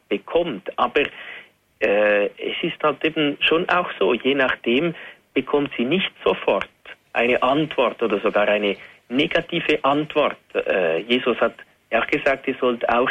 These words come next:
jene lieben, bei denen ihr keine Antwort, äh, bekommt, weil Gott eben auch so liebt. Äh,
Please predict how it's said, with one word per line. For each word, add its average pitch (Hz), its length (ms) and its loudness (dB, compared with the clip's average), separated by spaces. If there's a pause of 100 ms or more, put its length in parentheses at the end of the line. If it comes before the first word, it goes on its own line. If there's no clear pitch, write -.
jene 143 320 2
lieben, 123 500 -2
bei 110 160 0
denen 110 320 0
ihr 98 180 2
keine 123 380 0
Antwort, 101 500 -2 (300)
äh, 101 200 -2
bekommt, 104 520 -2 (240)
weil 120 440 0
Gott 208 280 0 (100)
eben 135 400 -2
auch 143 400 0 (640)
so 110 340 4 (140)
liebt. 110 480 -2 (560)
Äh, - 160 -6